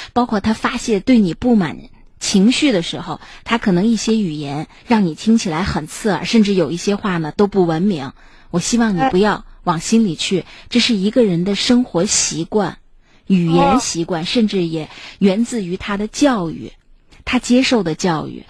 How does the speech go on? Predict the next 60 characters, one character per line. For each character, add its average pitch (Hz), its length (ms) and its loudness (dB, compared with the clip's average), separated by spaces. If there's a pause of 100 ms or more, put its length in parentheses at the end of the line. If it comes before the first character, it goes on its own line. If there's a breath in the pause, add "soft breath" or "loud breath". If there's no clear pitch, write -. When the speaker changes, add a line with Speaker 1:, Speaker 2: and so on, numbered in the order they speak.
(120)
Speaker 1:
和 - 180 -2
他 196 240 -4
的 190 100 -2
这 180 160 0
种 135 140 -6
生 214 240 2
活 175 180 -4
环 156 300 -8
境， 175 260 -6 (360 loud breath)
都 220 100 4
这 254 160 2
么 214 140 0
大 - 220 -4
一 220 140 -2
把 196 180 -6
年 165 300 -6
岁 202 280 0
了， 156 160 -8 (180 loud breath)
七 - 220 0
岁 269 200 0
的 190 100 -2
孩 165 280 -6
子 202 160 -4
我 175 140 2
们 170 140 -4
可 226 100 0
以 220 100 2
教 208 280 2
给 180 180 -8
他 160 200 -8
要 196 200 -2
文 175 240 0
明 196 260 2
用 214 240 2
语， 156 160 -8
对 247 160 2
不 202 100 -4
对？ 175 180 -6 (380 loud breath)
七 262 200 -2
八 254 200 0
十 214 200 -2
岁 240 180 0
的 208 100 -2
老 160 200 -2
人 160 160 -8
家 190 220 -2
了， 180 120 -2
Speaker 2:
对。 185 140 -2
Speaker 1:
我 170 40 4
们 170 120 2
能 180 160 2
怎 208 160 -4
么 135 140 -10
办？ 190 260 -6
况 185 260 0
且 - 220 -8 (260 loud breath)
日 254 240 4
渐 220 300 0
糊 165 320 -8
涂， - 280 -2